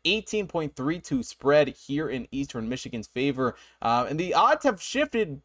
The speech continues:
quite a bit since the opened. Um, eleven and a half, ten and a half, depending where you're looking. And currently sitting at eight and a half, seven and a half, depending where you're looking.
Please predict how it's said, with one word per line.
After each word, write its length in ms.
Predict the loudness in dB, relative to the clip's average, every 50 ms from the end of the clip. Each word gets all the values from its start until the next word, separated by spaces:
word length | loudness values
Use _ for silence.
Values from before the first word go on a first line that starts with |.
| _
quite 300 | -10 -2 2 2 2 2
a 60 | 2 0
bit 320 | 2 4 2 2 2 0
since 240 | -2 -2 -2 0 0
the 140 | 0 2 2
opened. 420 | 2 2 2 0 -4 -6 -6 -10 _ -20 -14 _ 0
Um, 200 | 2 2 4 4
eleven 440 | 4 4 6 6 4 4 4 4 4
and 80 | 4
a 40 | 4
half, 240 | 4 4 2 2 2
ten 140 | 0 -2 -2
and 100 | 0 2
a 40 |
half, 240 | 2 4 4 2 2
depending 340 | -2 -6 -4 -4 -4 -2 0
where 120 | 0 2
you're 120 | 2 2 0
looking. 340 | 2 0 0 0 -2 -2 -2
And 140 | -2 -2 -4 _ _ _
currently 260 | 2 4 4 4 4
sitting 220 | 2 2 0 2 0
at 140 | 0 -2 -2 -2
eight 140 | -2 -2
and 60 | 0 0
a 40 |
half, 260 | 0 2 2 2 2 2
seven 300 | 2 2 2 2 2 -2
and 80 | -4
a 40 | -2
half, 240 | -2 0 0 -2 -2
depending 380 | -4 -8 -6 -4 -4 -4 -2
where 140 | -2 -2 0
you're 100 | 0 0
looking. 400 | 0 0 -2 -2 -2 -4 -4 -4